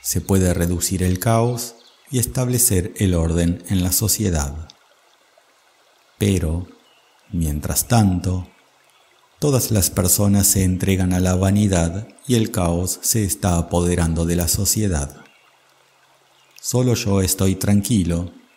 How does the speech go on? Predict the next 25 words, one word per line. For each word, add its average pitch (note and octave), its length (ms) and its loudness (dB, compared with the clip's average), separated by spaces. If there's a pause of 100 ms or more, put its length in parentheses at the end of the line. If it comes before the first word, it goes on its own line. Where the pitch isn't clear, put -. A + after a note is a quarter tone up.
(100)
y C3 100 -2
no A2+ 180 2
me G2 180 4
expongo F#2 760 0
a A2 120 0
la F#2+ 120 4
vista E2+ 380 0
de F2 140 -2
todo E2+ 260 0
el F2 100 0
mundo. D#2+ 560 -2 (1120)
Soy A2+ 260 2
semejante A2+ 580 2
a A2 40 2
un A2 120 0
niño E2 600 0 (500)
que F2+ 140 0
no F#2 180 2
ha G2+ 60 4
nacido A2 680 2
en F#2 180 0
este F2+ 260 0
mundo G#2+ 380 2
de G2+ 140 2
vanidad. E2+ 680 -2